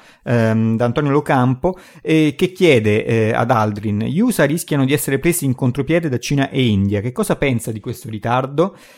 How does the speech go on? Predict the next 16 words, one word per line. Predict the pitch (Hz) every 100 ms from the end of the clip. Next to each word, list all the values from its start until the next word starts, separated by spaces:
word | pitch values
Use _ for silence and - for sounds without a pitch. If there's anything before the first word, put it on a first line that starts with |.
| _
Credo | - 208
sia | 175 175
giusto | 190 - 160
che |
la | 143
Cina | 139 - 175
e | 135
l'India | 147 185 196 143
tentino | 160 165 156 131
una | 131
strada | 127 165 160 165
che | - 131
per | 147 143
loro | 135 127
è |
nuova, | 131 123 104 92 104